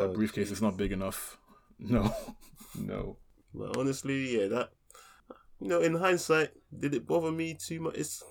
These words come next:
Speaker 2: it's quite realistic. I mean, if you've gone through a life of hardship and suddenly, it's like winning the lottery, right? If your situation
Speaker 1: Yeah.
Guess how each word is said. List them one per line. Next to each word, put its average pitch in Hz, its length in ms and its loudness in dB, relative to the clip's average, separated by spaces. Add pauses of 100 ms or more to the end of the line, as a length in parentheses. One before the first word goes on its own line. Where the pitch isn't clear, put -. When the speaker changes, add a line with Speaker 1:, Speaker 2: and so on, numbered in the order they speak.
(120)
Speaker 2:
it's - 140 -6
quite 170 220 2
realistic. 131 500 0
I 98 60 -2
mean, 107 160 -4
if 135 100 -4
you've 123 120 0
gone 120 120 2
through 107 160 -2
a 101 100 2
life 101 140 2
of 95 120 -6
hardship 101 440 -2 (340)
and 90 320 -6
suddenly, 107 640 -2 (840)
it's 123 120 -4
like 135 160 2
winning 147 180 4
the 110 100 4
lottery, 113 360 -2
right? 92 240 -4 (240)
If - 160 -16
your 107 260 0
situation 101 680 0
Speaker 1:
Yeah. 98 40 -8